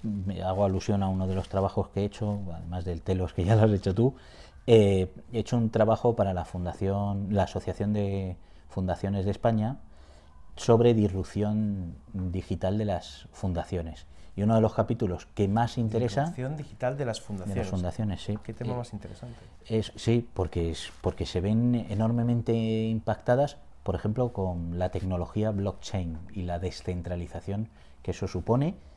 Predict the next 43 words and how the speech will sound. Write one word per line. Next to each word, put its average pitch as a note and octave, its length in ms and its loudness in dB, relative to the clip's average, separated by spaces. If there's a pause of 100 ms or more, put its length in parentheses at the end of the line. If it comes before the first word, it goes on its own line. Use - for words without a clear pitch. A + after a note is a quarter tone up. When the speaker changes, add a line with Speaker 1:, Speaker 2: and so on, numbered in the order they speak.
(200)
Speaker 1:
y A2 120 2
la G#2 100 8
ventaja G2 480 2
que A2 80 0
da A2 160 0
para G2 160 2
la E2+ 180 0
trazabilidad F2 800 -2 (360)
de F#2 160 0
las F2 220 -4
aportaciones F2 640 -4
a D#2+ 40 -4
fundaciones, F2 560 -4
por - 160 -8
ejemplo. - 360 -6 (300)
Una, F2+ 280 0
un F#2 140 -4
gran F#2 240 0
reto A#2 220 2
es C3+ 160 -2
la G2 140 0
transparencia F#2+ 640 -2
de E2+ 60 -2
las D#2+ 120 -8
fundaciones. D#2 560 -10 (320)
Bueno, C3+ 160 6
pues - 240 -2 (680)
el A2 160 4
capítulo C#3+ 420 4
que C#3+ 80 6
más C#3 140 0
ha C#3+ 40 0
interesado, C3+ 560 0 (720)
que - 140 -10
está E2+ 300 -2
por E2+ 160 -4
presentar F2 460 -2
todo F#2+ 200 -2
el F#2+ 60 0
informe F2+ 400 -4
que - 60 -6
hemos G#2 220 -4
hecho, C3 260 -6